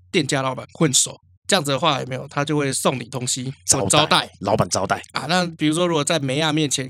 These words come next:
Speaker 1: 看到你，有没有？被老板招待一个，一盘什么什么东西，
Speaker 2: 哇。
Speaker 1: 蛋饺、鱼饺、
Speaker 2: 整个
Speaker 1: 牛肉丸。
Speaker 2: 神器，神器起来了。
Speaker 1: 哎，这个，这个人家就会觉得你很有价值。
Speaker 2: 真的，真的会有
Speaker 1: 是高价，
Speaker 2: 真的，真的
Speaker 1: 就是那个感觉啦，
Speaker 2: 你们会这样觉得吗？
Speaker 1: 那个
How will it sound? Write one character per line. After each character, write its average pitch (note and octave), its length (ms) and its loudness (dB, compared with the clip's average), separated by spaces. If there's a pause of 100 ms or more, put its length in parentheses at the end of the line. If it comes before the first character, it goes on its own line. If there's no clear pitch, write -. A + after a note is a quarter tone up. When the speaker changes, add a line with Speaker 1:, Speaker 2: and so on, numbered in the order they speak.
Speaker 1:
看 D3+ 140 -4
到 C#3+ 160 -2
你， B2 160 -14
有 - 80 -18
没 - 80 -14
有？ - 80 -16 (480)
被 E3+ 140 0
老 C3 140 0
板 B2+ 160 -2
招 C#3+ 180 2
待 D3 140 0
一 C3+ 40 -6
个， C3 280 -8 (120)
一 F#3 80 -2
盘 C3+ 240 -4
什 C3+ 140 0
么 B2 60 -10
什 C3 100 -6
么 B2 80 -8
东 C3 160 -4
西， C3 160 -8
Speaker 2:
哇。 G2 80 -10
Speaker 1:
蛋 F#3+ 140 4
饺、 B2+ 360 0
鱼 D3 180 -4
饺、 C#3+ 280 -2 (120)
Speaker 2:
整 - 140 2
个 D3 60 4
Speaker 1:
牛 - 20 6
肉 E3 180 4
丸。 B2 140 2
Speaker 2:
神 - 0 -
器， C#3+ 400 6
神 C3 300 -2
器 E3+ 160 0
起 G#2 180 0
来 E2+ 120 -4
了。 F#2+ 160 -4 (420)
Speaker 1:
哎， - 260 -6
这 C#3+ 100 -8
个， C3+ 120 -6
这 C3+ 100 -6
个 C3 60 -8
人 B2+ 180 -6
家 D3+ 140 0
就 D3+ 100 -2
会 C#3+ 140 -2
觉 C3 180 -10
得 B2 120 -10
你 C3 100 -14
很 B2+ 120 -8
有 B2 140 -10
价 B2+ 240 -12
值。 - 120 -10 (960)
Speaker 2:
真 A2+ 120 -4
的， A2 120 -4
真 C3+ 120 0
的 A2+ 60 2
会 G2+ 100 -4
有 F2 80 -4
Speaker 1:
是 C#3 240 2
高 B2+ 220 -6
价， B2 160 0
Speaker 2:
真 - 20 -2
的， A2 80 -6
真 A#2+ 120 2
的 A#2+ 60 0
Speaker 1:
就 A2+ 140 0
是 - 80 2
那 - 60 4
个 - 80 -2
感 - 240 0
觉 C#3+ 180 -2
啦， C3 120 -8
Speaker 2:
你 - 40 -8
们 D#3+ 100 -2
会 D3+ 40 -8
这 - 80 -6
样 E3+ 140 -4
觉 E3 80 -4
得 - 20 -6
吗？ - 20 -8
Speaker 1:
那 - 0 -
个 - 0 -